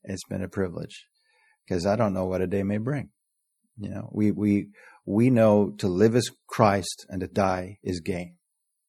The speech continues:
We know that. And, uh, it's a, it's an undeserved, um, privilege to, to be here to preach the gospel to you. And, uh, it's a pleasure.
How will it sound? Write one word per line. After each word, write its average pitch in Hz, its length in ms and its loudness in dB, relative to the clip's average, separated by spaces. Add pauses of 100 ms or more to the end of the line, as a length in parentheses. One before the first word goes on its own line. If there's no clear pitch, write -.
(100)
We 95 140 -6
know 85 240 -8
that. 87 200 -18 (840)
And, 90 340 -12
uh, 92 240 -8 (140)
it's 92 260 -10
a, 90 300 -8 (680)
it's 90 160 -6
an 95 140 -2
undeserved, 98 500 0 (300)
um, 90 440 -12 (760)
privilege 117 600 0 (220)
to, 92 220 -8
to 92 180 -6
be 95 240 -4
here 98 180 0
to 90 100 -8
preach 101 360 -2
the 92 80 -4
gospel 95 420 -2
to 98 120 -6
you. 92 260 -6 (240)
And, 90 280 -8
uh, 90 240 -6
it's - 160 -8
a - 60 -2
pleasure. - 440 -6